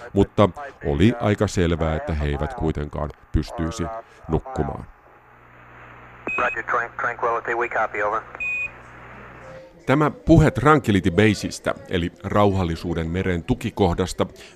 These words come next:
Speaker 1: viittaa tietystikin Apollo yhdentoista laskeutumispaikkaan, eli Rauhallisuuden mereen. Kun alus oli laskeutunut,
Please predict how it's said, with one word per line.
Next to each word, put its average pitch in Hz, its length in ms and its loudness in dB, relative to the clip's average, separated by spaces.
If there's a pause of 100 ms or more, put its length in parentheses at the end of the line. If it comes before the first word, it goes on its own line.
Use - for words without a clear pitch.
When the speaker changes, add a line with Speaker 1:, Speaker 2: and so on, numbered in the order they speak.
Speaker 1:
viittaa 90 360 0
tietystikin 104 680 0
Apollo 110 320 2
yhdentoista 104 640 2
laskeutumispaikkaan, 110 1120 0
eli 95 200 2 (220)
Rauhallisuuden 73 840 0 (140)
mereen. - 460 -8 (420)
Kun 82 220 0
alus 87 280 0
oli 104 160 4
laskeutunut, 123 760 0